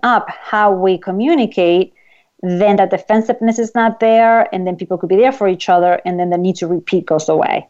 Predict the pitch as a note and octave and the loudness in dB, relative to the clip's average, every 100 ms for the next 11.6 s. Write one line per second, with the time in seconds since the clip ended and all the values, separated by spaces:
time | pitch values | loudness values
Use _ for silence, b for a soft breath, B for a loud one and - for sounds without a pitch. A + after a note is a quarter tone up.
0 | _ - F3 F3 E3+ E3+ D#3+ E3 D#3+ E3+ | _ -2 0 2 2 0 0 0 0 -2
1 | D#3+ - - E3+ - - - _ _ _ | -2 -6 -4 -2 -2 -4 -8 _ _ _
2 | _ _ - - - _ B B B B | _ _ -20 -20 -20 _ B B B B
3 | B - G#3 - - C#4 E4+ D4 A3 - | B -4 -4 -2 0 2 4 2 0 -2
4 | - G3 F#3+ - - - G3+ - G3+ G3 | -4 -2 -2 -4 -14 -4 -4 0 2 2
5 | F#3 F3+ F3 - - A#3 C4 F#3+ - F#3 | 0 -2 -8 -14 -6 0 2 2 0 -4
6 | F#3 - G#3 A#3+ - B3 F#3+ F#3+ F3+ F#3 | -6 -6 -2 -2 -2 0 2 2 2 2
7 | F3+ F3 F3 - b b F3 E3+ - A#3+ | 2 2 2 -2 b b -8 -6 0 0
8 | B3 B3 G#3+ F#3+ F#3 - - G3+ G#3 F3+ | 2 2 2 0 -2 -6 -2 0 0 0
9 | F3 F3 D#3 F3 F3 - - - E3+ F3+ | -2 -2 0 0 0 -4 -18 -8 -2 0
10 | F#3 F#3+ F3 F3 E3+ E3+ E3 D#3+ D#3+ D#3+ | 2 2 0 -2 -4 -4 -4 -2 -2 -2
11 | D#3+ D#3+ - - - - | -4 -4 -6 -10 -16 -20